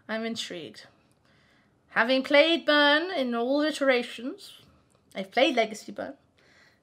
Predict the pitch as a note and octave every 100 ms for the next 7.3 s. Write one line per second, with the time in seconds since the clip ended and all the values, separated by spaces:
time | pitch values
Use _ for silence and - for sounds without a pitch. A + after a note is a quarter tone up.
0 | - G#3+ A3 A#3 A3+ G#3+ G3+ G3+ A3+ G#3+
1 | G3+ G#3 - - G#3 G#3 G#3 G3+ F#3+ F#3+
2 | F#3+ - D#3+ D#3 D#4+ G#3 - F#3+ A3 -
3 | _ _ - - - D4+ D#4 - - D4+
4 | G#3 F#3 - C4+ - - - - - _
5 | _ - C4 C#4 C#4 G#3+ C4+ G3+ G3 F3
6 | - C#4 C4 - - C#5+ D5+ D5+ C#5+ C#5+
7 | D5+ -